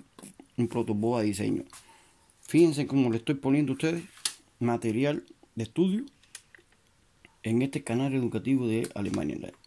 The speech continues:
Muchas gracias a todos. Recuerden de escribir, de deja-, dejar su comentario, eh, en este canal de ideas, de proyectos. Esta es mi libreta, esta es otra más de proyectos que viene,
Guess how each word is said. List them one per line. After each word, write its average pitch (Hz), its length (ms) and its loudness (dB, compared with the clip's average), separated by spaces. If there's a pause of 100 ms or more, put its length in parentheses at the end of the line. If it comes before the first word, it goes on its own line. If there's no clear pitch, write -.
(1120)
Muchas 131 340 0
gracias 127 400 -2
a 107 60 -2
todos. 160 420 0
Recuerden 120 540 -2
de 113 80 2
escribir, 117 500 0
de 107 140 -2
deja-, 113 260 -2
dejar 107 280 -4
su 120 120 -6
comentario, 147 600 0 (1160)
eh, - 400 -10
en 104 180 -4
este 117 200 -4
canal 117 320 0
de 107 100 -2
ideas, 117 400 -2 (960)
de 90 120 -8
proyectos. - 560 -4
Esta - 160 -2
es 135 60 2
mi 135 80 2
libreta, 135 380 0 (220)
esta 190 160 -10
es 117 80 -4
otra 131 220 -4
más 123 180 -2
de 131 80 -2
proyectos 117 540 -2 (960)
que 104 120 -4
viene, 110 600 0